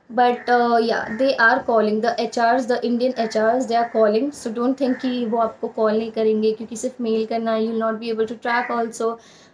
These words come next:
Of course, you will not be able to track, लेकिन, अ, कहते हैं ना कि, like, उम्मीद नहीं छोड़ने का, because obviously they have put their mail I D, that means they will, अ,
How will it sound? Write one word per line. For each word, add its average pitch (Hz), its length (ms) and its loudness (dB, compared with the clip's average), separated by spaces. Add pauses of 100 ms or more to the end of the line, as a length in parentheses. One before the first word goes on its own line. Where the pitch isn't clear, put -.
Of - 200 -12
course, 330 240 4
you 330 80 0
will 269 120 2
not 247 140 0
be 254 80 0
able 254 180 2
to 269 120 0
track, 233 500 0 (420)
लेकिन, 277 560 4
अ, 240 420 6 (100)
कहते 240 520 0
हैं 302 40 4
ना 403 120 0
कि, 440 260 2
like, 403 140 -2
उम्मीद 269 420 2 (180)
नहीं 262 320 4
छोड़ने 214 360 2
का, 254 140 0
because 311 280 -2 (220)
obviously 247 440 0
they 247 80 4
have 262 220 -4
put 269 120 0
their 294 200 4
mail 277 160 2
I 262 200 0
D, 294 80 -2
that 254 220 0
means 262 260 2
they 233 320 -2
will, 294 180 0 (200)
अ, 220 320 4